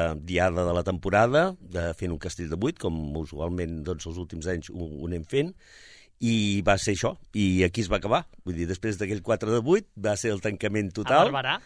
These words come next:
Speaker 1: A Barberà, exacte. Va ser el tancament total i acabat els castells. I, i ben bé, doncs, diguéssim, fins ara fa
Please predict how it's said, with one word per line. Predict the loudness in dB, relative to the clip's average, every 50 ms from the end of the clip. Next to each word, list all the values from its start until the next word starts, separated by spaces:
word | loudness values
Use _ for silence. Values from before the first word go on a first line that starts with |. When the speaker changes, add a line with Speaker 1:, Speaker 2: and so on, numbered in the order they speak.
| -16 -20 -20 -6
Speaker 1:
A | -4 0
Barberà, | 0 0 0 0 2 2 2 2 2 -2 -8 -12 -12 -10
exacte. | -10 -8 -6 -2 0 0 0 0 -4 -6 -8 -8 -12 -20 -20 -20 -20 -20 -20 -20 _ _ 0
Va | 4 4 4
ser | 4 4 2 2 2
el | 2 0
tancament | -2 -2 -2 0 -2 0 0 0 -2 -2 -2
total | -4 0 2 4 4 4 4 2
i | 2 0 0
acabat | 0 0 2 2 2 2 0
els | -2 -2 -2
castells. | -4 -4 -2 -2 -2 -2 -2 -4 -8 -12 -14 -18 -20 -20 _ -14
I, | _ -2 0 0 2 2 2 2 2 2 0 0 0 -2 -2 -2 -4 -6 -8
i | -8 -6 -4
ben | -2 -2 -2 -2 -2
bé, | 0 2 2 2 2 0
doncs, | -2 -2 -2 -2 -2 -2 -4 -6
diguéssim, | -8 -6 -4 -4 -4 -4 -4 -4 -4 -4 -4 -6 -8 -6
fins | -6 -6 -6 -2 -2 0
ara | 0 2 2 2 4 4 4 4 4 2 2 0
fa | 0 0 0